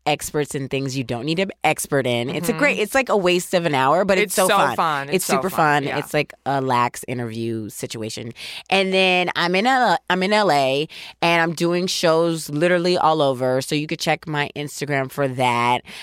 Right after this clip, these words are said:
Speaker 1: I do have a website, but it's a W I P,
Speaker 2: Mm-hmm.
Speaker 1: so there's no dates on that.
Speaker 2: Love that.
Speaker 1: <laughs> But
Speaker 2: Love
Speaker 1: it's
Speaker 2: that.
Speaker 1: cute, though.
Speaker 2: Yeah, yeah.
Speaker 1: The,
Speaker 2: Working
Speaker 1: the prof-,
Speaker 2: on it.
Speaker 1: the profile pic,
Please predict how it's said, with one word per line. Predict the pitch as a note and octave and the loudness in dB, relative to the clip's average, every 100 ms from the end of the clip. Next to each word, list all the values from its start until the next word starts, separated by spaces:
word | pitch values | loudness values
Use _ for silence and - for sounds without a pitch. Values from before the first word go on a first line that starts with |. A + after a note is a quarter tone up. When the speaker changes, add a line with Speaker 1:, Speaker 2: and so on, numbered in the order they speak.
| - - | -16 -4
Speaker 1:
I | E3 E3+ | -2 -2
do | - G3+ | -4 0
have | A#3+ A#3 | 2 2
a | G#3 | 2
website, | E3+ E3 - F3 D#3+ E3 - | 2 2 0 0 0 -2 0
but | F3 F3 E3+ - | 2 4 4 2
it's | G#3+ A#3+ - | -2 -2 -4
a | D#4 | -2
W | A3+ G#3 A3+ G#3+ G#3+ | -2 0 0 2 2
I | F#3+ | 2
P, | F#3+ G3+ D3+ C#3 C#3 D3 | 2 -2 -2 -2 -2 -2
Speaker 2:
Mm-hmm. | A#3 G#3+ | 0 2
Speaker 1:
so | E3+ D#3 D3+ D#3 | 4 4 2 0
there's | D3+ E3+ D#3 | 2 2 2
no | D#3+ D#3+ E3 | 0 2 2
dates | D3 C#3 - | 2 0 0
on | F3+ F3+ - | 0 0 2
that. | - F#3 | 2 2
Speaker 2:
Love | |
that. | G3 F#3 G#3+ A#3+ | 2 2 2 0
Speaker 1:
<laughs> | - | -2
But | E3 | 0
Speaker 2:
Love | G#3 | 2
Speaker 1:
it's | F#3+ | 2
Speaker 2:
that. | F3 | 2
Speaker 1:
cute, | G#3+ F#4+ - | 2 0 0
though. | B3 G3+ G#3+ | 2 4 4
Speaker 2:
Yeah, | B3 | 2
yeah. | D4 A#3+ D#4 G#3+ _ | 2 2 0 -4 _
Speaker 1:
The, | A3+ C4 | 0 0
Speaker 2:
Working | F#3+ B3 | 2 2
Speaker 1:
the | D#4 | 2
prof-, | D4 A3 | 2 2
Speaker 2:
on | |
it. | B3 C#4 | 0 0
Speaker 1:
the | B3+ | 0
profile | C#4 D4+ F4 F4 | 2 2 2 2
pic, | - F#4+ | 2 0